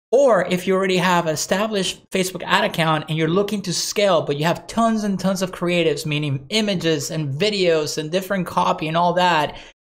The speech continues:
and you just wanna figure out which one's the best right away without having to create, you know,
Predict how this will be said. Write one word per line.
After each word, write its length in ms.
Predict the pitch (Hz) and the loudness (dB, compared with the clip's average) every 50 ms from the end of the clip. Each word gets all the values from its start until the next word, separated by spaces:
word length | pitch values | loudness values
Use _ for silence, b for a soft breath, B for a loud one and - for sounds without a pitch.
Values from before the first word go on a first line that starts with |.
| _ - | _ -2
and 180 | - 170 175 | 0 2 2
you 100 | 175 202 | 2 0
just 200 | 202 220 233 - | 0 -2 -4 -4
wanna 260 | 214 208 220 220 208 185 | -2 0 0 2 0 0
figure 300 | 190 - 208 202 202 190 | -2 -2 -2 0 2 4
out 160 | 185 175 165 | 4 4 4
which 220 | 185 185 185 - | 2 0 0 0
one's 160 | 196 185 165 | -2 -2 -2
the 100 | 156 175 | -2 -2
best 400 | - - - 151 156 156 - - | -2 0 0 0 2 0 0 0
right 140 | 175 170 160 | 0 2 2
away 240 | 151 151 156 156 147 | 4 2 4 2 2
without 260 | 143 151 147 139 147 | 2 0 -2 -2 -2
having 300 | 160 165 170 170 180 180 | -2 0 0 2 2 0
to 200 | 175 - 170 - - - - _ - | -2 -2 -6 -8 -10 -14 -20 _ -10
create, 500 | - - 170 160 160 165 156 143 - B B B B B _ - | -4 0 2 4 4 4 2 0 -2 B B B B B _ -2
you 100 | 165 165 | 0 2
know, 360 | 160 156 151 147 147 - | 2 4 2 2 0 -4